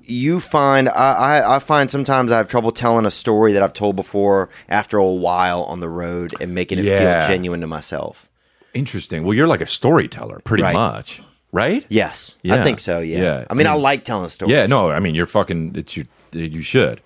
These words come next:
Speaker 1: Right.
Speaker 2: You're, you're, it's your
Speaker 1: You
Speaker 2: thing.
Speaker 1: kind of are, though.
Speaker 2: Yeah, kind of. Yeah, kind of. Um, s-, uh, yeah, sometimes it's weird. Like, s-, like, I'll do a bit, like, five times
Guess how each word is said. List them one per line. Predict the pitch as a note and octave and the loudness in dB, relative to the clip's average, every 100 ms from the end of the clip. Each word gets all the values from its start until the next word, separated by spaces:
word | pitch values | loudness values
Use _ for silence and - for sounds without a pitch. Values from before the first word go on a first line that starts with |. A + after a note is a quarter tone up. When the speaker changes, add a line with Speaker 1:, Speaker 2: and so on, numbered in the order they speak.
| - | -12
Speaker 1:
Right. | F2+ F2+ | -6 -4
Speaker 2:
You're, | E2 | -4
you're, | D2+ D#2 | -4 -8
it's | D2 D2 - | -8 -12 -6
your | |
Speaker 1:
You | G#3 | -2
Speaker 2:
thing. | C4+ | 0
Speaker 1:
kind | - A#3+ | 0 2
of | C#3+ G2+ | 2 4
are, | G2+ G2 | 4 4
though. | F#2 G2 C#3+ | 2 2 0
Speaker 2:
Yeah, | C#3 E3+ D#3+ | 4 4 4
kind | D3+ - D#3 D#3 G#2 | 0 -4 -2 0 2
of. | G2 | 2
Yeah, | D3+ D3+ C3+ | 2 2 0
kind | - A2+ G2 | -2 -4 -2
of. | F#2 - | -4 0
Um, | C#3 C#3+ C#3+ C#3 - _ _ _ B2+ | 2 2 0 -6 -14 _ _ _ -16
s-, | - - - | -14 -12 -8
uh, | |
yeah, | C#3 D#3+ E3 | -2 2 2
sometimes | - G3 A3 C#4+ A3 | 2 -4 -2 -2 -2
it's | D3 | -4
weird. | G2+ B2 B2 F#2 | -2 2 4 2
Like, | F2+ G2 | -2 -4
s-, | - | -12
like, | E2 A#2+ - | -4 -2 0
I'll | C#3+ | 0
do | E3+ A#3+ | 0 2
a | C#3+ | 2
bit, | A#2 A#2+ - _ _ _ - | 2 0 -2 _ _ _ -4
like, | G#2+ G2+ F#2 - - _ _ _ _ _ _ _ _ _ _ _ _ _ _ _ _ _ _ _ _ _ _ _ _ - | 0 2 0 -4 -20 _ _ _ _ _ _ _ _ _ _ _ _ _ _ _ _ _ _ _ _ _ _ _ _ -18
five | - G#2+ A2+ B2+ | -8 -4 -2 -2
times | A2 A2+ A2 C3 C#3 | -4 -2 -2 -2 -6